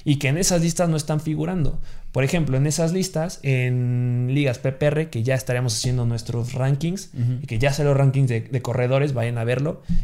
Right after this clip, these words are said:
Speaker 1: este, que lo publicamos. En esas listas te encuentras a corredores muy arriba. Ligas P P R, te encuentras a Nick Chubb dentro del top cinco.
Speaker 2: Sí.
Speaker 1: Nick Chubb no es un corredor top cinco en ligas P P R, por ejemplo.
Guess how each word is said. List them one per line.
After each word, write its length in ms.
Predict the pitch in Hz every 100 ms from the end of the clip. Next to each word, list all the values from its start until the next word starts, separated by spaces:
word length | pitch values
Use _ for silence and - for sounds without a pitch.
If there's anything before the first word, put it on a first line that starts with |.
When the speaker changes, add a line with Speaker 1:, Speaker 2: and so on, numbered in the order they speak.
| -
Speaker 1:
este, 340 | 120 - 117
que 80 | 110
lo 100 | 117
publicamos. 640 | 117 113 120 135 147 190 - - - - -
En 100 | 127
esas 180 | 185 208
listas 440 | 208 208 220 214
te 80 | 151
encuentras 420 | 147 160 170 180
a 80 | 143
corredores 520 | 131 131 127 160 156
muy 200 | 135 160
arriba. 360 | 127 160 135 123 - -
Ligas 320 | - 143 147 139
P 120 | 135
P 180 | 139 143
R, 240 | 165 190
te 100 | 185
encuentras 320 | 127 131 131
a 20 |
Nick 160 | 123 123
Chubb 300 | - 139 -
dentro 420 | 123 123 131 131
del 240 | 120 113 113
top 220 | 117 -
cinco. 480 | - 147 139 - -
Speaker 2:
Sí. 240 | - 110 101
Speaker 1:
Nick 200 | 117 117
Chubb 260 | - 135 139
no 80 | 131
es 140 | 139
un 80 | 151
corredor 480 | 135 131 120 131 160 -
top 160 | 127 135
cinco 320 | - 151 139
en 100 | 135
ligas 220 | 135 135
P 120 | 127
P 140 | 117 139
R, 180 | 135 113
por 140 | 117
ejemplo. 420 | 113 147 143 -